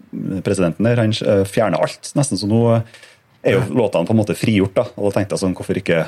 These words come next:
ta det som et tegn, for jeg har alltid tenkt, «I år, i år er året jeg skal slippe, eh, samle, liksom, og legge ut alt sammen.»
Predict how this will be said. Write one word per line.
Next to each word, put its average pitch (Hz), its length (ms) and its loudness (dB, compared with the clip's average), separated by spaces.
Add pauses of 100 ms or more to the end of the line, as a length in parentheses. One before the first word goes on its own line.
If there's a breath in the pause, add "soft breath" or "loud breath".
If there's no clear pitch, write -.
(120)
ta 95 160 0
det 90 160 2
som 104 140 0
et - 40 -8
tegn, 98 180 -2
for 104 80 0
jeg - 40 0
har 110 80 2
alltid - 220 -6
tenkt, 107 260 -2
«I 117 80 -2
år, 101 220 0 (100)
i 87 80 -2
år 80 160 2
er - 80 2
året 78 240 0
jeg 90 140 -4
skal 87 340 2
slippe, - 460 -6
eh, 85 180 -2
samle, 87 400 -2
liksom, 82 180 -2
og 87 160 0
legge 87 220 -4
ut - 80 -2
alt - 160 -4
sammen.» 92 240 2